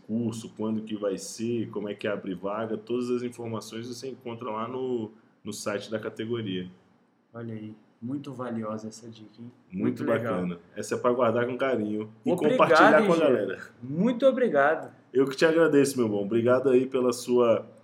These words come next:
Speaker 1: orientação, pelas suas perguntas, que a galera gosta muito. Tamo junto.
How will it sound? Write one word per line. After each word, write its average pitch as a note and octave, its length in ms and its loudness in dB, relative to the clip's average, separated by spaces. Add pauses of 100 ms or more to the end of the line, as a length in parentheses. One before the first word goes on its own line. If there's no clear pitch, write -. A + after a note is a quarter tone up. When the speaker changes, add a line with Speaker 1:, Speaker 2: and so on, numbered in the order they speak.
(140)
Speaker 1:
orientação, A#2 840 0
pelas A2 260 -4
suas A2+ 180 -8
perguntas, A2+ 680 -8
que - 100 -10
a G#2 40 -4
galera G#2 360 -2
gosta G#2 340 -10
muito. G#2+ 500 -10 (580)
Tamo A2 280 -2
junto. A#2 520 -4